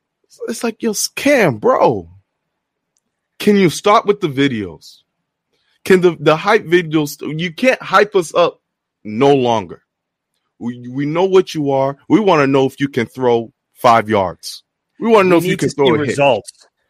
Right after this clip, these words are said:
Speaker 1: That, that's it. I believe Cam is gonna be the starter, and I feel like Cam could be very successful in this Patriots offense.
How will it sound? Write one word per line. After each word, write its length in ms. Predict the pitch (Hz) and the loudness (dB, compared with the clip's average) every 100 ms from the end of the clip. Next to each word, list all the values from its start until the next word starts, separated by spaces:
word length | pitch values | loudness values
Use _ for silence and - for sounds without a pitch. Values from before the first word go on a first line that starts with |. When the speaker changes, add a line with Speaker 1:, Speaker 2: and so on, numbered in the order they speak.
| _ _ | _ _
Speaker 1:
That, 260 | 190 220 - | -2 -2 0
that's 300 | 240 - 339 | 0 0 2
it. 260 | 285 - _ _ _ _ _ - | 2 2 _ _ _ _ _ 0
I 160 | 170 | 0
believe 340 | 202 214 202 170 | 2 -2 -4 -4
Cam 220 | 185 175 | -4 -2
is 80 | 160 | -2
gonna 160 | 160 | -2
be 100 | 151 | 0
the 120 | 139 127 | -2 -2
starter, 300 | 135 131 127 | -4 -4 -4
and 80 | |
I 40 | 127 | -8
feel 300 | - 160 143 | -8 -8 -4
like 200 | 131 - | -6 -8
Cam 240 | 139 127 | -10 -10
could 240 | - 120 104 | -10 -16 -14
be 240 | 101 101 _ _ | -14 -16 _ _
very 300 | 104 123 127 | -6 0 0
successful 580 | 123 120 - 113 107 107 | -2 -8 -6 -6 -6 -10
in 80 | 98 | -10
this 140 | 92 | -12
Patriots 480 | - 95 - 92 - | -12 -12 -12 -16 -10
offense. 440 | 90 85 - 78 | -6 -6 -8 -16